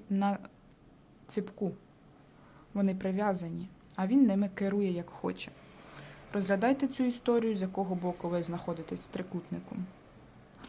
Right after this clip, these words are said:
Також це ще може бути розуміння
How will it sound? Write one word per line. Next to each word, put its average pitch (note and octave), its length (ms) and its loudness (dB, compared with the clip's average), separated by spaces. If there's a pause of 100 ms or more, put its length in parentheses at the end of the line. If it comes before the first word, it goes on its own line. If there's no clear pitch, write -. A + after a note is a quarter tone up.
(580)
Також B3 320 4
це C4 100 2
ще A3+ 160 0
може G#3+ 260 2
бути G3 720 -2 (440)
розуміння F#3+ 1400 4